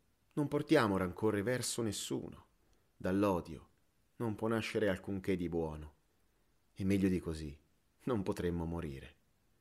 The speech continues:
Borgenbo, Norvegia. Ho ancora un desiderio,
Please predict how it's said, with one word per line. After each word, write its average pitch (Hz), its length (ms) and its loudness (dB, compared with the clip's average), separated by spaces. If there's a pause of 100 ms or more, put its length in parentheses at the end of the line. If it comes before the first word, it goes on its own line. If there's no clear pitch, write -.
(380)
Borgenbo, 104 840 6 (200)
Norvegia. 90 640 0 (2750)
Ho 110 120 8
ancora 120 380 8
un 117 100 6
desiderio, 95 720 2